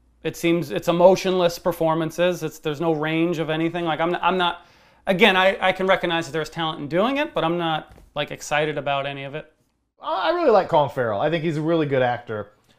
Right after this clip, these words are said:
Speaker 2: and I think he is oft underrated because of, he, you know, he has a, he's made a lot of stinkers, and because when he first became famous, his social life was a little, you know, he was, like,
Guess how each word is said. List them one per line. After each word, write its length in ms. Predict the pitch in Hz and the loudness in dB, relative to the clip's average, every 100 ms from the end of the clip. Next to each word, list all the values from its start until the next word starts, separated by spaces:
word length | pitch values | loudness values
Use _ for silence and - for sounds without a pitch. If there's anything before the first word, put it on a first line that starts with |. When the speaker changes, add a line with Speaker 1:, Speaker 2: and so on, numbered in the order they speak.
| _ _ | _ _
Speaker 2:
and 160 | 123 | -4
I 60 | 131 | -2
think 240 | 123 143 | -2 -4
he 140 | 123 143 | -2 -2
is 160 | 120 | -2
oft 500 | 127 123 127 - - - _ _ _ _ - | 0 2 2 0 -16 -20 _ _ _ _ -10
underrated 760 | 131 117 107 113 113 104 95 - _ _ _ _ _ _ _ _ | -8 -6 -2 -2 -2 -4 -6 -16 _ _ _ _ _ _ _ _
because 460 | 123 - 131 113 98 | -12 -4 0 0 -2
of, 320 | 113 101 95 92 98 - - | -4 -6 -12 -18 -20 -20 -20
he, 260 | - 117 117 - | -16 -12 -12 -8
you 100 | 190 | -4
know, 160 | 147 | -2
he 120 | 127 156 | 0 2
has 180 | 131 | 2
a, 120 | 127 127 | -2 -6
he's 140 | 156 143 | -6 -4
made 160 | 147 | 0
a 40 | 131 | 2
lot 200 | 135 127 | 2 2
of 40 | |
stinkers, 600 | - 139 131 110 110 - _ _ - | -4 -8 -4 -6 -6 -12 _ _ -8
and 340 | 131 127 123 | -4 -4 -4
because 340 | 123 143 120 120 | -4 -2 -2 -4
when 260 | 143 127 | -8 -8
he 80 | 127 | -8
first 240 | - 131 | -6 -6
became 260 | - - 123 | -6 -10 -10
famous, 500 | 107 120 120 113 - _ _ _ | -6 -8 -8 -12 -16 _ _ _
his 160 | _ 120 | _ -8
social 320 | - 117 120 | -6 -6 -4
life 240 | 110 110 117 | -2 -4 -6
was 100 | 107 | -8
a 40 | |
little, 340 | 110 110 107 127 | -6 -4 -6 -6
you 60 | |
know, 140 | 135 113 | -6 -6
he 100 | 117 | -6
was, 160 | 107 | -4
like, 160 | 113 107 | -6 -6